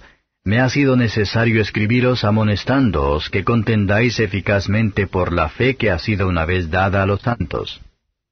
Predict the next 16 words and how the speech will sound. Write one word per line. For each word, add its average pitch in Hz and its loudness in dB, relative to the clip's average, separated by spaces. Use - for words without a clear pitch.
Porque 131 0
algunos 131 0
hombres 101 0
han 98 2
entrado 90 0
encubiertamente, 107 0
los 113 0
cuales 107 2
desde 90 0
antes 110 0
habían 87 -2
estado 85 0
ordenados 90 0
para 82 0
esta 95 -2
condenación, 95 0